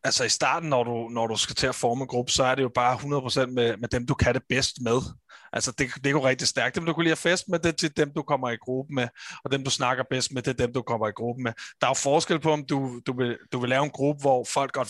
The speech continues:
ved, det er en gruppe, eller, eller om du vil, eller om du vil lave sådan en, en gruppe lidt i det skjulte, sådan en backup-gruppe, ikke? Øh, men, men det, der er sådan lidt med, med de grupper, det er jo, altså,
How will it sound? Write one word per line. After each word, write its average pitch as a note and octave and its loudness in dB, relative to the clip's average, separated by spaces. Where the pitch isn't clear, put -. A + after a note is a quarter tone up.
ved, A#3 2
det A#3 0
er G#3 0
en G3+ -6
gruppe, F#3+ 0
eller, C3+ 2
eller C3+ 0
om C3 -6
du C#3+ 0
vil, B2 2
eller - -6
om A#2 -6
du B2+ -2
vil A#2 0
lave B2+ 2
sådan C3+ -4
en, A2+ -12
en C3 -12
gruppe C3 -4
lidt C3+ 2
i - -4
det C3+ -4
skjulte, D3 -2
sådan - -8
en G#2+ -14
backup-gruppe, B2 -2
ikke? E3 -2
Øh, C3 -2
men, C3+ -4
men C3 0
det, C#3+ 4
der - 4
er D3+ 4
sådan E3 0
lidt D3+ 4
med, D#3 2
med D3 -4
de E3+ -2
grupper, C#3+ 2
det B2 2
er B2+ 4
jo, D3+ 4
altså, A#2+ 0